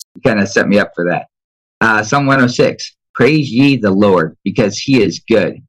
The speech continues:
for his mercy endureth forever. Who can express the noble acts of the Lord, or show forth all his praise? Blessed are they that keep judgment and do righteousness at all times.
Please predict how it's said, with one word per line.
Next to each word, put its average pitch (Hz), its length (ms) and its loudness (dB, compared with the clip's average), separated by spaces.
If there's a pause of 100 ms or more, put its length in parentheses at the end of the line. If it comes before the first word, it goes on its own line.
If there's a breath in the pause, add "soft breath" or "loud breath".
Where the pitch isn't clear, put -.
(220)
for 110 120 4
his 104 180 2
mercy 127 420 2
endureth 104 500 0
forever. 87 460 -4 (500)
Who 170 160 0
can 147 240 0
express 113 560 -4
the 101 100 -4
noble 104 480 2
acts 104 320 -6
of 95 100 -4
the 92 80 -4
Lord, 90 460 0 (300)
or 135 180 2
show 131 300 -2
forth 110 500 -2
all 110 200 -2
his 104 260 -6
praise? 87 480 -6 (440)
Blessed 123 340 0
are 156 180 2
they 117 180 2
that 90 160 -4
keep 127 320 -2 (180)
judgment 101 600 -4 (400)
and 104 300 0
do 127 300 2
righteousness 107 840 -4
at 95 120 -2
all 95 200 -2
times. 87 560 -8